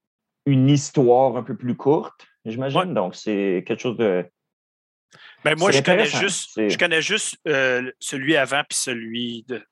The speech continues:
Speaker 2: en ce moment, là. Puis je les ai, euh, je les ai les deux physiquement, je les ai achetés, là. Il a fait partie de mes tops, euh, l'an passé, euh, l'album de deux mille vingt, là. Je l'ai adoré. Je pe-,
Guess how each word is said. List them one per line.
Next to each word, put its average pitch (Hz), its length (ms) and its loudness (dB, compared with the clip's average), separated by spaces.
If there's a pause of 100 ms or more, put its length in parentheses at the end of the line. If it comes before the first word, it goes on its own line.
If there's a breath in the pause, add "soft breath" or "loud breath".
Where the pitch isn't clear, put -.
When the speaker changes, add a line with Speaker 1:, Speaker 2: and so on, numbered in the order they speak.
Speaker 2:
en 123 120 -8
ce - 100 -10
moment, 107 320 -6
là. 98 120 -20 (560 loud breath)
Puis 135 100 -2
je 139 100 0
les 135 160 0
ai, 131 200 0
euh, 110 200 0
je 107 100 -12
les 113 160 -6
ai 123 40 -2
les 120 160 0
deux 117 160 -4
physiquement, - 520 -10
je 110 100 -12
les 104 120 -10
ai 104 40 -6
achetés, 104 440 -12
là. 95 80 -20 (340 loud breath)
Il 139 80 -2
a 120 40 0
fait 147 180 -2
partie - 380 -4
de 139 60 -14
mes 117 200 -6
tops, 127 340 -4
euh, 104 280 -2
l'an 107 180 -2
passé, 107 600 -8
euh, 101 240 -16 (420)
l'album 110 560 -6
de 107 100 -6
deux 107 140 -8
mille 101 160 -10
vingt, 104 240 -12 (100)
là. 101 60 -20 (320)
Je - 160 -8
l'ai 110 200 0
adoré. 107 500 -4 (380 soft breath)
Je - 100 -6
pe-, 180 60 2